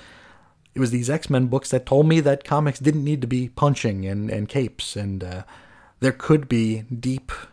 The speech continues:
uh, angst. There could be interpersonal conflict. There could be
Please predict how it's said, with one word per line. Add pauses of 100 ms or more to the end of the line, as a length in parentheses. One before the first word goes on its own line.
(220)
uh,
angst.
There
could
be (1080)
interpersonal
conflict.
There
could
be